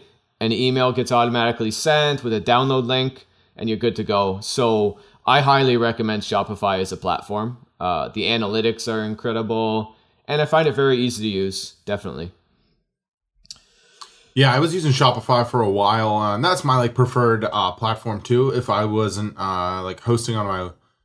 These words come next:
Speaker 2: you know, own website kind of thing, uh, and it, it just does make things so easy. My, my last business before I was full-time woodworking,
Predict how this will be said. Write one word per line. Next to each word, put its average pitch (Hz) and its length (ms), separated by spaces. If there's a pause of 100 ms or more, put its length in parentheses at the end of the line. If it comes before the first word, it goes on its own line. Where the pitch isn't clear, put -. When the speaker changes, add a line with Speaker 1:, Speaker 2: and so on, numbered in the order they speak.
(140)
Speaker 2:
you 104 80
know, 95 140
own 110 340
website 110 500
kind 107 200
of 104 80
thing, 120 300
uh, 85 560
and 117 140
it, 135 340
it - 40
just 127 160
does 120 240
make 98 220
things 92 260
so 107 340
easy. 98 320
My, 110 300
my 113 300
last 101 600
business 92 560 (340)
before 120 260
I 107 140
was 98 180
full-time 98 480
woodworking, 92 640